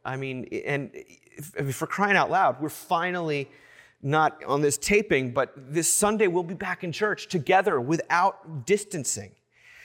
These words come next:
Uh, it's great. And yet we'd be overly hasty not to acknowledge that along with these reopenings,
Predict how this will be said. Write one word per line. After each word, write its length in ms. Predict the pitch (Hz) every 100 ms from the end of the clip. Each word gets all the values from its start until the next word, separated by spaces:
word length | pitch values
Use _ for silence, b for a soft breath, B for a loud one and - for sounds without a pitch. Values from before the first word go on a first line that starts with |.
| B B B
Uh, 340 | - 160 156 101 -
it's 480 | - - - 180
great. 580 | - 196 214 110 - - - _ _ _ _ b b b b b b
And 160 | 180 208
yet 240 | 240 214
we'd 300 | 175 208 175
be 400 | 196 196 196 165 b b b _ _ _ - _ _ _ _
overly 580 | 226 254 254 240 202 165
hasty 680 | 165 175 170 - 110 107 120 _ _ _ 156
not 300 | 160 165 -
to 140 | 185
acknowledge 480 | 160 143 135 135 127
that 120 | 131
along 320 | 135 143 165
with 120 | 170
these 160 | 165 135
reopenings, 1000 | 143 135 135 156 139 110 87 73 -